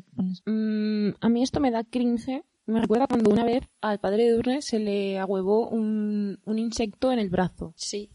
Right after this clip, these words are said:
Speaker 3: y tuvo otro vástago. Le salió un bicho de ahí. Pues sí, pero, pero esto más caro, ¿no? Quiero decir.
Speaker 1: Sí, sí, todo lo que se llame
Speaker 3: Uf, lo estoy
Speaker 1: joya.
Speaker 3: mirando y me está dando cosica,
Speaker 1: Sí,
Speaker 3: ¿eh?
Speaker 1: sí, esto es para atrevidos. Y hay una cosa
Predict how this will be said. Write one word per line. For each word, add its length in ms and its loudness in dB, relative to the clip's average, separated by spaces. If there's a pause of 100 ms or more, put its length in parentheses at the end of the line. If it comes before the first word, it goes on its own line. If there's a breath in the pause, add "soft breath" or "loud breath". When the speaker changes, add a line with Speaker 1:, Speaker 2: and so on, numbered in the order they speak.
Speaker 3:
y 100 -4
tuvo 300 0
otro 320 2
vástago. 540 0 (160)
Le 140 4
salió 240 2
un 100 -2
bicho 280 4
de 40 6
ahí. 240 2
Pues 160 2
sí, 400 2 (180)
pero, 600 6
pero 180 4
esto 200 0
más 180 2
caro, 320 2
¿no? 180 0
Quiero 180 -2
decir. 340 0
Speaker 1:
Sí, 80 4
sí, 180 4
todo 180 -2
lo 160 0
que 140 0
se 240 -2
llame 440 -2
Speaker 3:
Uf, 180 0
lo 80 2
estoy 180 -6
Speaker 1:
joya. 100 0
Speaker 3:
mirando 440 0 (100)
y 120 -4
me 100 -2
está 180 -6
dando 220 0
cosica, 460 2
Speaker 1:
Sí, 60 6
Speaker 3:
¿eh? 280 4
Speaker 1:
sí, 140 0
esto 200 -2
es 120 -8
para 200 0
atrevidos. 840 -2
Y 220 0
hay 160 2
una 200 2
cosa 360 0